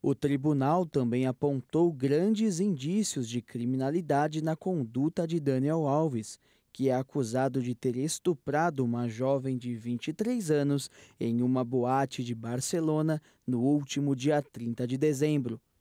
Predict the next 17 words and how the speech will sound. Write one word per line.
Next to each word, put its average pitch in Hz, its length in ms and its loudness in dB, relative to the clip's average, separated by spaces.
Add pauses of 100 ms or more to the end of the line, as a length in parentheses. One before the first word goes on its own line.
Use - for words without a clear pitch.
(260)
Portanto, 147 760 2
ele 170 160 2
continua 175 720 2
em 185 100 4
prisão 170 460 0
preventiva, 180 840 2 (480)
onde 190 380 2
aguarda 151 540 0
o 123 40 0
desenrolar 147 800 0
do 123 140 -8
processo 151 760 0 (200)
há 147 160 0
pelo 135 320 2
menos 117 400 -2
um 139 100 2
mês. 143 500 0